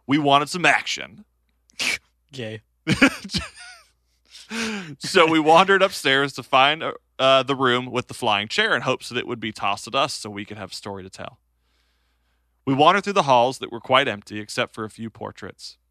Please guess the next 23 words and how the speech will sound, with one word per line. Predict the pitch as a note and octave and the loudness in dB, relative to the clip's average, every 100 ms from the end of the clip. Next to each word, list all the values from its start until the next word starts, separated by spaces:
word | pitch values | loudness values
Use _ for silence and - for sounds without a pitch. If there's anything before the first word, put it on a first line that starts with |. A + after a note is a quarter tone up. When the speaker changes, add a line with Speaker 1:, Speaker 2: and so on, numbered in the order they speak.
| _ _ | _ _
Speaker 1:
We | B2 | -4
were | A#2+ | -4
finally | - C3 C3+ C#3+ D#3+ E3+ _ - | 2 2 2 -4 -10 -12 _ -10
in | A2+ | -10
the | |
flying | - G#2+ G2 G#2+ | -6 -6 -6 -8
chair | - G2 | -8 -8
room | F#2+ G2 | -8 -12
and | G2+ | -14
decided | G#2+ - G2+ G#2 | -14 -10 -8 -8
to | G#2+ | -12
ask | - A2 - | -10 -12 -12
questions | - G#2+ - B2 B2+ | -10 -10 -10 -10 -6
out | C3 C#3+ | -6 -4
loud | G#2+ G#2 | -6 -6
to | A2+ | -10
the | A#2+ | -12
ghosts | G#2+ G#2+ - - - _ _ _ _ - | -10 -10 -12 -16 -20 _ _ _ _ -16
in | G#2+ | -10
hopes | A2+ G#2+ - - - | -8 -8 -10 -20 -16
to | C3 | -14
get | G#2+ | -10
it | A#2 | -10